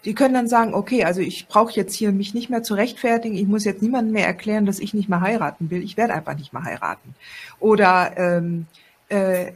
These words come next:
"Ich kann mir jetzt in der Situation, in der ich bin, kann ich mir im Moment keine Beziehung vorstellen." Das ist erstmal hilfreich, weil du kannst dich dann auf andere Themen konzentrieren, weil dieses Thema, äh, d-, d-,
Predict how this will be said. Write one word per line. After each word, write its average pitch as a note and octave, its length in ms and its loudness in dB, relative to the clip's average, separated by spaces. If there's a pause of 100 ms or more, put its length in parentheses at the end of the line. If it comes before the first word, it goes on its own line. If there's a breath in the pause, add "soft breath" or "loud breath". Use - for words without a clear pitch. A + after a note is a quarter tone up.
"Ich G3+ 160 -10
kann A3+ 200 0
mir A#3+ 120 2
jetzt A3+ 300 0
in G3 140 4
der G#3 180 6
Situation, A3+ 760 2
in G3+ 140 0
der F#3+ 200 2
ich G#3 200 -4
bin, G#3 280 2
kann A3 180 2
ich G3+ 100 2
mir F#3+ 160 2
im F3+ 60 0
Moment F3+ 500 0
keine G3+ 320 2
Beziehung G3 400 -4
vorstellen." A3 400 -2
Das F3+ 160 -6
ist - 240 -6
erstmal F#3+ 360 -4
hilfreich, - 760 -2 (540 loud breath)
weil G#3 260 4
du G3+ 100 -6
kannst G#3+ 240 -4
dich - 80 -12
dann G#3 160 -4
auf G3 140 -4
andere A#3 340 4
Themen F3+ 280 -2
konzentrieren, D#3 840 -6
weil E3 360 -4 (140)
dieses G#3 320 -2
Thema, B3 540 -2
äh, A3 180 -6 (680 loud breath)
d-, - 60 -18 (180)
d-, - 140 -12